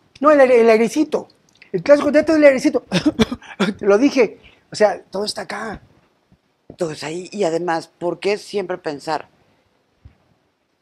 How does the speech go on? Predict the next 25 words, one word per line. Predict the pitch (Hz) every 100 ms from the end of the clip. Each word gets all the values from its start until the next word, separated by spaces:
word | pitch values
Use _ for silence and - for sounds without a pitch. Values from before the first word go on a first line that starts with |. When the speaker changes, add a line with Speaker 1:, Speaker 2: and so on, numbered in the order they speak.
| _ _ _ _
Speaker 2:
¿O | -
por | 143 156 170
qué | - 185
ver | 175 180 190 175 - -
lo | - 156 147 147
del | 151 147
exterior | 135 - 156 160 175
que | 180
te | -
puede | 151 160
hacer | 160 180 160
daño | 160 156 160 -
y | 135
no | 156
darte | 156 160 160 156
cuenta | - 160 147 160
cuando | - 143 139
tienes | 135 151 151
personas | - 139 151 156 147
cerca | 151 147
que | -
te | 127 151
hacen | 139 127
más | 101
daño? | 73 65